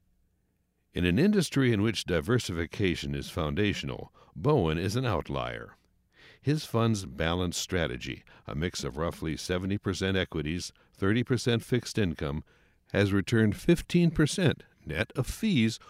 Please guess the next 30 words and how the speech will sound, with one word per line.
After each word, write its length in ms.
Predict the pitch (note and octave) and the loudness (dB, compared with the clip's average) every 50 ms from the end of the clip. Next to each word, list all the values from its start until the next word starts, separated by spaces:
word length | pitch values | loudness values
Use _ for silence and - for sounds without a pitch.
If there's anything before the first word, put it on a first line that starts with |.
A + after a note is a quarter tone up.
| - - - - | -20 -20 -14 -8
over 140 | C3 B2+ C#3+ | -4 -2 0
the 80 | C3+ C3 | 0 0
last 360 | C3 C#3+ D3+ D#3+ C#3+ - - | 2 2 2 0 0 -2 -2
three 220 | - D#3+ E3 D#3 | -2 0 0 2
years 440 | E3 F3+ F3 C#3 F2 C#2+ B1+ - - _ _ _ _ - | 2 2 2 4 2 2 0 -6 -12 _ _ _ _ -6
and 160 | D2 D2 - | -6 -6 -4
thirteen 560 | - - G2 G#2+ G#2+ - - A2 A2+ G#2+ E2+ | -2 2 2 2 2 2 0 0 0 0 0
point 260 | - F#2 F2+ D#2 - | 0 -2 -2 -2 -4
five 300 | - - F#2 B2+ D3 - | -4 -2 -2 0 0 -2
percent 360 | - C#2+ - - D#2 - - D#2+ | -4 -6 -4 -4 -4 -4 -4 -4
over 220 | E2 D#2+ E2+ G#2+ | -4 -4 -2 -2
the 80 | G#2 A2 | -2 0
last 320 | A#2 A#2+ A#2 A#2+ - - | 0 2 0 0 -2 -4
five 320 | - D3+ D#3+ F3 E3+ C3+ G2+ | -6 -4 -2 0 0 0 0
years, 420 | F2 D2 C2 A1+ - - - - - _ _ _ _ _ _ | 0 -2 -2 -4 -6 -10 -12 -14 -16 _ _ _ _ _ _
versus 480 | _ - E2+ E2+ D#2+ - C#2 C#2+ - - | _ -2 -2 -2 -2 -2 -4 -6 -6 -6
thirteen 540 | - G2 F2+ D#2 - - F#2 F2 D#2+ C#2+ B1+ | -2 0 0 0 0 -2 -2 -2 -2 -2 -4
point 260 | E2 D#2 C#2 B1+ - | -4 -4 -4 -4 -6
seven 360 | - - B2 B2 A2 F2 D2+ | -2 0 0 0 0 -2 -4
percent 440 | - D#2 C#2 - - D2 D2+ D2+ - - - - _ _ | -4 -4 -4 -4 -4 -4 -4 -6 -8 -10 -20 -20 _ _
and 180 | - D#2 C#2+ C2 | -4 -4 -4 -2
twelve 340 | - E2+ F2 E2+ D2+ C2 - | 0 2 4 4 2 2 0
point 260 | - D#2 D2 B1+ - | -4 -4 -4 -4 -4
four 260 | - - A#2 C#3+ D#3 B2 | -4 0 2 2 2 2
percent 420 | - C#2+ C#2 - D#2 C2 C2+ - | 0 -2 -4 -2 -4 -4 -6 -6
for 140 | - - E2+ | -4 -4 -2
the 100 | D#2 C#2 | -2 -2
benchmark 640 | B1+ A#2 C3 E3 - - - F#2 C#2+ B1 A#1 A1+ - - | -2 0 0 0 -2 -4 -4 -4 -4 -4 -4 -6 -8 -8
index, 460 | - G#2+ E2+ C#2+ C#2+ D2 D#2 - - | -8 -8 -4 -2 -2 -2 -2 -4 -6
respectively. 760 | - C2+ - - - C3 C#3 - - E2+ - B1+ A1 - - | -8 -8 -6 -2 0 0 0 0 -4 -8 -6 -8 -10 -10 -12